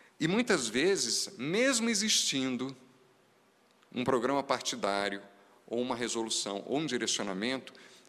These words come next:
a gente não vai encontrar coerência. Existem partidos que nitidamente abarcam, né, alhos e bugalhos dentro dele. Pessoas que pensam de maneira até contraditória.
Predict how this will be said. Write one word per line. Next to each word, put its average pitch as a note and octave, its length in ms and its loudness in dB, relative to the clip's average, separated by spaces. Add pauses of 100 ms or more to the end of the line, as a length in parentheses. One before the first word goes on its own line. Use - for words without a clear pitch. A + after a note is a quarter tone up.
a D3+ 100 -2
gente E3+ 220 -2
não F#3+ 100 -2
vai F3+ 100 0
encontrar F3+ 380 0
coerência. F#3 640 0 (1800)
Existem F#3 440 2
partidos F3 600 0
que - 160 -6
nitidamente G3 1200 0 (320)
abarcam, D#3+ 800 2 (880)
né, D#3 360 -2 (760)
alhos D#3 380 2
e E3 60 4
bugalhos D3+ 800 -2 (180)
dentro G#2+ 380 -4
dele. E2+ 400 -6 (320)
Pessoas D#3 320 0
que E3+ 80 -4
pensam F3 400 -2
de E3+ 40 -6
maneira D#3 540 -2
até C#3+ 220 0
contraditória. F#3+ 920 0